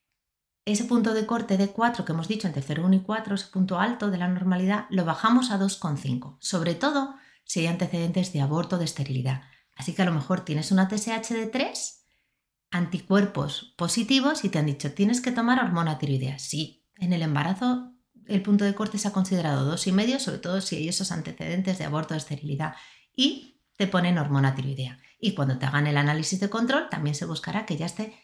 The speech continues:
dentro de los, de los valores normales, ya normalmente no más de tres, en el segundo y en el tercer trimestre.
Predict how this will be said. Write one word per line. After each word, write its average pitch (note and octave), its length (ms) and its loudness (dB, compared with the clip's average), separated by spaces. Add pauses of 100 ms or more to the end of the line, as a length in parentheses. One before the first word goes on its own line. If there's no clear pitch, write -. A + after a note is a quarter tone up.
(140)
dentro E3+ 400 0
de F3+ 120 0
los, E3 460 -2
de F3 120 0
los D#3+ 160 -4
valores E3 400 -2
normales, B2+ 500 -4
ya C#3+ 140 -4
normalmente D#3 540 0
no D3+ 100 0
más D3 220 0
de C#3 100 -4
tres, - 500 -12 (480)
en D3 120 -4
el C3+ 40 0
segundo D3 320 0
y D#3 60 -2
en C#3+ 60 2
el C3+ 100 2
tercer C3+ 300 -8
trimestre. - 560 -12